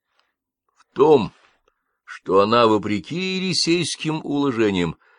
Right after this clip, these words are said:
сохраняла в себе индивидуальность. Зачем ей это было нужно? А затем, чтоб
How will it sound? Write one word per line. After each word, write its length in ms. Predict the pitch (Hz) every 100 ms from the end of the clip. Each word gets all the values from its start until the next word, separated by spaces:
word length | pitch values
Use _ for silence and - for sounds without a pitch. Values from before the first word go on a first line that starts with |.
| _ _
сохраняла 960 | - - 82 - 82 82 104 135 120
в 80 | 98
себе 500 | - 92 82 113 127 -
индивидуальность. 1400 | 104 101 82 82 80 80 101 156 87 69 - - - - _ _ _ _
Зачем 680 | 73 71 80 - - 87 90
ей 200 | 95 98
это 120 | 98
было 200 | 117 127
нужно? 360 | 208 160 82 78 _ _ _ _ _ _ _ _ _
А 300 | - 92 104
затем, 560 | 98 101 98 113 113 101
чтоб 300 | - 101